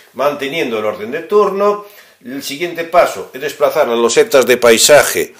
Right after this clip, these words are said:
ocupando huecos. En este caso hay dos que ya se han, eh, reclamado, pues se moverían el resto hacia aquí. Y, y el último paso es coger del mazo de losetas de paisaje, coger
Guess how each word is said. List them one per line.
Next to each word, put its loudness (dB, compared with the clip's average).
ocupando 0
huecos. 6
En -6
este -10
caso 2
hay -4
dos 2
que -10
ya 0
se 2
han, 2
eh, -6
reclamado, 0
pues -8
se -8
moverían 0
el -14
resto 0
hacia 0
aquí. 2
Y, 2
y 4
el 2
último 2
paso 2
es -4
coger -2
del -6
mazo -2
de -2
losetas -4
de 2
paisaje, 2
coger 2